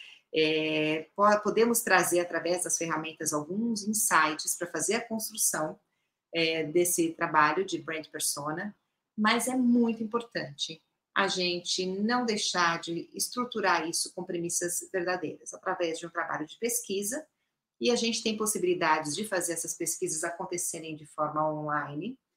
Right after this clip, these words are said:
e, e temos aí um trabalho também que pode nascer a partir de um estudo de banco de dados do próprio cliente, né? É, é bem possível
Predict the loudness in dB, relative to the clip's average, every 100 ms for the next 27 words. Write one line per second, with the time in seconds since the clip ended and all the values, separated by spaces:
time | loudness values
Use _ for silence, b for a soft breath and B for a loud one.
0 | _ _ _ 0 2 2 2 0 -4 0
1 | 2 2 2 2 2 0 0 2 2 0
2 | -4 -2 -4 -4 -4 2 4 2 -2 -2
3 | 2 4 2 -2 -8 b b -2 -2 -2
4 | -4 -2 0 -2 -2 -6 -6 -4 -2 -2
5 | -4 -4 0 0 -2 -6 -6 -4 -4 -4
6 | -8 -4 -2 -2 -4 -8 -10 _ _ _
7 | _ -8 -6 -4 -6 -8 -6 -4 -4 -4
8 | -4 -6 -4 2 2 2 0 -2 -4